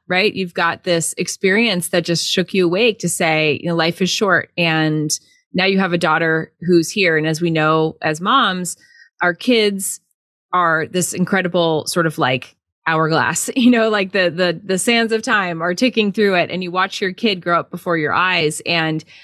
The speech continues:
what I knew was I wanted to go build a coaching business. I wanted to go build a different kind of business than what I was doing in my corporate career. And I also,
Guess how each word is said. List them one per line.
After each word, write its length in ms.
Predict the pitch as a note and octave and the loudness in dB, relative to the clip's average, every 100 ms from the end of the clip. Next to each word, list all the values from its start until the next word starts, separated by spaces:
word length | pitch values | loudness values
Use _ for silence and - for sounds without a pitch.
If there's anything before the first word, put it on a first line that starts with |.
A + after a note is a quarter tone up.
| - | -4
what 140 | G#3 A3 | 0 0
I 120 | G#3 | 0
knew 260 | G#3 A3 | 0 0
was 540 | G#3+ F3+ E3 E3 E3 - _ _ _ - | 2 2 2 0 -2 -8 _ _ _ -4
I 80 | G3+ | -2
wanted 400 | F#3+ G3 A#3 C4 | 0 0 2 0
to 80 | C#4 | 0
go 140 | A3 | 0
build 260 | G3 F3+ F3 | 2 0 0
a 40 | |
coaching 380 | F3+ F#3 E3+ F3+ | -2 -2 -2 0
business. 440 | E3 E3 E3+ E3 D#3 | 2 2 0 0 0
I 100 | E3 | 0
wanted 240 | F3 A3+ | 2 2
to 60 | A#3 | 2
go 80 | |
build 220 | G3 F3+ E3+ | 2 2 0
a 60 | |
different 340 | D#3+ F3+ F#3 D#3+ | -2 -4 -4 -6
kind 240 | F#3+ F3 | -2 0
of 160 | E3+ E3 | 0 0
business 360 | D#3 D3+ D#3+ | -2 -2 -4
than 120 | E3+ | -4
what 140 | E3 D#3 | -2 -2
I 20 | |
was 120 | D#3 | -2
doing 140 | D#3+ D#3 | -2 -4
in 60 | |
my 80 | D3+ | -2
corporate 380 | - A#3+ A3 G3+ | 0 0 0 0
career. 440 | F#3+ E3 D#3+ D#3+ - | 0 2 2 0 -2
And 160 | F3+ | 0
I 60 | D#3+ | 2
also, 640 | F#3+ G3+ - E3+ D#3+ D#3+ | 2 0 0 2 0 -2